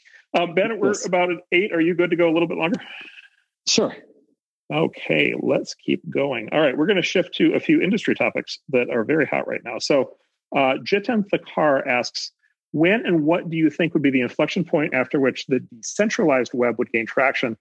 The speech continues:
Speaker 1: as a potential competitor to traditional centralized internet and cloud?" And Ben, I'm gonna ask you to start.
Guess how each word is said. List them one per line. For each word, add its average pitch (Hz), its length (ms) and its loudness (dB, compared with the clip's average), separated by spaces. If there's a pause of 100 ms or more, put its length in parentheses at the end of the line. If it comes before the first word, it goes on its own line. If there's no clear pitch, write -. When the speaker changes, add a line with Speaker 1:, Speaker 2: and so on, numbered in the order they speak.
(420)
Speaker 1:
as 135 180 2
a 101 60 4
potential 139 380 -2
competitor 120 480 0
to - 160 -6
traditional 131 500 0
centralized 117 580 0
internet 120 340 0
and 110 120 -8
cloud?" 107 380 0 (640)
And 117 140 0
Ben, 131 140 2
I'm 120 100 2
gonna 120 160 -2
ask 110 200 -2
you 117 80 2
to 110 60 0
start. - 240 -4